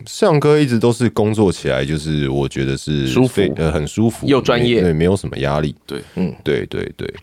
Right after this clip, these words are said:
Speaker 3: 很认真。
Speaker 1: 然后，对，然后他常常有的时候会说，就是，“哎呀，嗯，那转-，转速好像不够快，我，我要，我说的是自己的转速，我要把我自己的转速再调快一点。”这样。
Speaker 3: 哦，这个是后来才发-，发现的嘛，那我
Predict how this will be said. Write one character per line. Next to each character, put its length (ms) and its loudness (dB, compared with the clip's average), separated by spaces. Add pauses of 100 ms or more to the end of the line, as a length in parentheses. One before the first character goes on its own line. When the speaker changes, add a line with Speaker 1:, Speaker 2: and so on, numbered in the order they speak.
(280)
Speaker 3:
很 100 -12
认 260 2
真。 100 0
Speaker 1:
然 100 -4
后， 120 -16
对， 280 0
然 140 -2
后 80 0
他 140 -2
常 160 -6
常 120 -2
有 180 0
的 60 -4
时 80 -6
候 100 2
会 100 2
说， 260 -2
就 100 -4
是 240 -6 (100)
，“哎 120 -2
呀， 160 0 (460)
嗯， 180 -8 (380)
那 100 -6
转-， 220 -18 (180)
转 180 -4
速 160 -2
好 140 -4
像 160 -2
不 80 -8
够 160 2
快， 220 -4
我， 160 -6 (160)
我 120 2
要， 80 4 (140)
我 240 0
说 160 4
的 60 2
是 60 0
自 120 -4
己 80 2
的 80 0
转 180 -2
速， 220 -2
我 60 2
要 60 4
把 120 -2
我 60 -2
自 60 -12
己 60 2
的 60 2
转 140 -10
速 100 -2
再 60 2
调 180 -2
快 180 0
一 60 -2
点。” 180 -10
这 60 -20
样。 100 -16 (300)
Speaker 3:
哦， 100 -4
这 80 2
个 120 2
是 160 2
后 160 2
来 80 2
才 100 -2
发-， 180 0 (220)
发 160 0
现 160 -4
的 60 -8
嘛， 120 -14
那 80 2
我 160 2